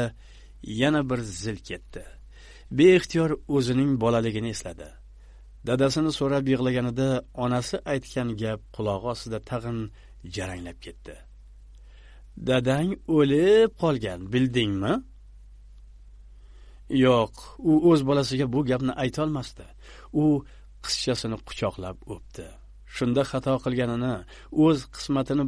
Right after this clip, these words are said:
bolasiga ham ravo ko'rganini o'ylab seskanib ketdi. Eridan alimentni qurtdek olib turgan bo'lsa ham, hech qanaqa nafaqa ota mehrining o'rnini bosa olmasligini tushundi.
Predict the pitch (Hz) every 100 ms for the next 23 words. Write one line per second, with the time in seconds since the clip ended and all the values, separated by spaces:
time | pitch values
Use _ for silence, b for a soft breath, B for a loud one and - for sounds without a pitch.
0 | 123 143 139 202 196 143 170 151 147 143
1 | 143 147 143 131 123 117 127 - 104 98
2 | 101 - - 104 - 98 92 - - -
3 | - 82 - - - - - - 110 107
4 | 120 120 113 104 b b b 107 110 113
5 | 117 113 127 127 120 B B B - 190
6 | 208 - - 139 - 127 123 117 - 104
7 | 107 104 98 92 113 117 107 - 196 -
8 | - - 160 - 156 156 156 - 151 151
9 | 139 b b b - 135 131 131 202 180
10 | 175 - 160 156 160 - 156 143 131 131
11 | 127 120 - 127 117 113 107 98 95 -
12 | - 82 -